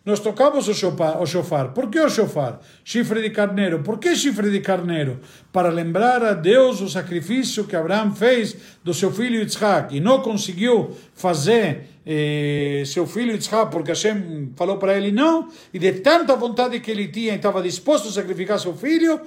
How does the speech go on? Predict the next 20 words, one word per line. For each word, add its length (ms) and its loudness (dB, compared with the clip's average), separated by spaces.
Abraão 380 2
foi 160 4
e 40 -2
pegou 260 2
o 40 -2
carneiro 460 -2
que 60 -4
estava 260 0
por 180 -4
aí, 480 -2
preso 320 4
nos 160 -2
seus 180 0
chifres. 580 -6
Então 280 0
nós 260 -4
apelamos 640 0
e 60 -4
lembramos 480 -4
Hashem. 400 -6